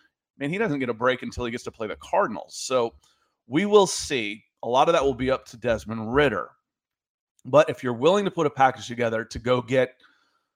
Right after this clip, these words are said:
uh, Deshaun Watson while you still have a huge salary cap hit hanging over your head with Matt Ryan,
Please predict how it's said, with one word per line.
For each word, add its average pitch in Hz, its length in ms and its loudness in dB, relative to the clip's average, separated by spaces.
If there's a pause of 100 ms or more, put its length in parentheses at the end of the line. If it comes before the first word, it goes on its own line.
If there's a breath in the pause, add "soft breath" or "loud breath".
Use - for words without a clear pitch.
(280)
uh, 139 280 4
Deshaun 143 440 0
Watson 131 580 4
while 165 300 8
you 151 160 0
still 151 320 0
have 139 300 4
a 127 60 -4
huge 170 640 -8
salary 147 520 2
cap - 380 -4
hit 113 300 -8
hanging 131 380 -6
over 123 160 -4
your 120 120 -4
head 120 180 0
with 110 160 -10
Matt 110 220 -6
Ryan, 127 460 -4